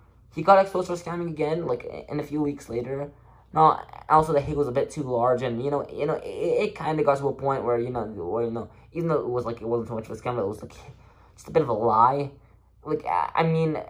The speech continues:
his, his, his members were sick of it. Like, I mean, like, I mean, he, he already apologized once. They pro-, they wouldn't take another apology. So, uh, so he,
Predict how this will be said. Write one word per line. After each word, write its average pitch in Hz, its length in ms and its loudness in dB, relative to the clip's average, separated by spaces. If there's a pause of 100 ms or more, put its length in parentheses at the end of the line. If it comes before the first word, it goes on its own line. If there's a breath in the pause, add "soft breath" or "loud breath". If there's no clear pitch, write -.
(160)
his, 170 520 0
his, 165 320 -2
his 165 180 -4
members 175 460 2
were 143 80 4
sick 143 260 0
of - 80 -12
it. - 40 -10
Like, 107 140 -10
I - 40 -6
mean, 123 180 -6
like, 123 160 -8
I - 60 -10
mean, 135 140 -6
he, 131 180 -10
he 135 100 -2
already 160 200 8
apologized 143 440 4
once. 135 280 2
They 135 180 -4
pro-, 135 220 -6
they 139 80 -2
wouldn't 147 260 2
take 127 120 -6
another 113 200 -2
apology. 107 560 -8 (1500 soft breath)
So, 165 280 8
uh, 135 500 6 (720)
so 156 200 2
he, 180 320 0